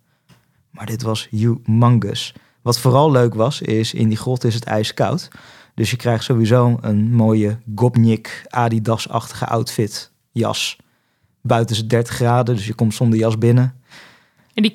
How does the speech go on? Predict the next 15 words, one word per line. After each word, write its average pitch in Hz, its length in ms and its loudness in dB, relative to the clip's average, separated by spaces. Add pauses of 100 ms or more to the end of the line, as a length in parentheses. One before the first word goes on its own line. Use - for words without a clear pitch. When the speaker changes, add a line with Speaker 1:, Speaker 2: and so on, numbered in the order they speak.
Speaker 2:
die 208 140 -2
krijg 233 260 0
je 240 60 -4
daar, 202 680 2
eh, 190 80 -2
bij 190 200 2
binnenkomst, 285 580 -2
eh, 294 200 2
aangetrokken? 294 500 -4
Of 262 180 -4
die 254 120 0
doe 247 120 2
je 240 100 0
gewoon 233 220 0
zelf? 202 420 -2